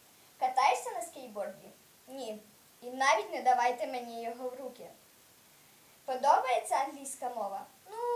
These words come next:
вона краще, ніж німецька, тому що я закінчила шостий клас,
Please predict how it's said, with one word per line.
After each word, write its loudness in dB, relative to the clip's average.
вона -2
краще, 2
ніж -12
німецька, -8
тому -10
що -10
я 4
закінчила -4
шостий -10
клас, 0